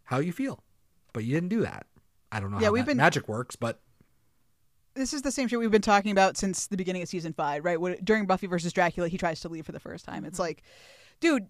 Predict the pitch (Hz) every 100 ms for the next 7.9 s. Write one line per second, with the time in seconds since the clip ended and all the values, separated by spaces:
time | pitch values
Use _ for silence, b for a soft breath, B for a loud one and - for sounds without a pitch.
0 | - - - _ _ _ _ 220 269 330
1 | 349 349 320 302 277 285 269 277 269 262
2 | 240 254 254 240 247 233 233 294 294 277
3 | 254 233 262 240 233 233 254 233 214 -
4 | 233 247 277 302 269 269 262 233 240 247
5 | 226 220 208 294 302 302 277 277 277 262
6 | 262 262 262 190 214 254 330 269 339 302
7 | 277 349 - - 262 294 285 359